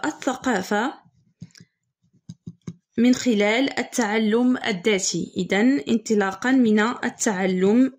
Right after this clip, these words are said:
الذاتي، حيت كتبنا باش ما نعاودوش، انطلاقا من التعلم الذاتي، نقطة، انتهى.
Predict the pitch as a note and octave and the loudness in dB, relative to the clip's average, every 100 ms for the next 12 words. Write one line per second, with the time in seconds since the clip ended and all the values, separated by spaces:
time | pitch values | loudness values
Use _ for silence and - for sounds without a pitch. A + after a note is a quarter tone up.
0 | A3+ G3 E3+ F3+ F#3 - C4 - - - | -4 -2 -2 -2 -2 -4 -4 -4 -4 -4
1 | E3+ F#3 G3 F#3+ F#3+ E3 F3 F3+ D4 - | 0 0 0 0 0 0 -2 0 0 0
2 | - - - - - - A3 G#3 G#3 F#3 | -6 -18 -20 -12 -12 -8 -10 0 0 2
3 | F#3 B3 C4 D4+ D#4+ C#4+ A3 G3 F#3 - | -2 0 4 4 4 4 4 2 -2 -4
4 | D#4 - - F3 F3 F3+ F#3 G#3 C#4 F#4 | -6 -4 -4 -2 0 0 2 4 4 2
5 | - - - - _ _ D3+ - G3+ F#3 | -8 -20 -20 -20 _ _ -6 0 0 0
6 | F#3+ A#3 C#4 D4 - B3+ D4+ - D4 D4 | -2 2 2 2 2 0 0 -4 -2 0
7 | C#4+ C4+ A3+ G3 - | 2 2 2 -2 -4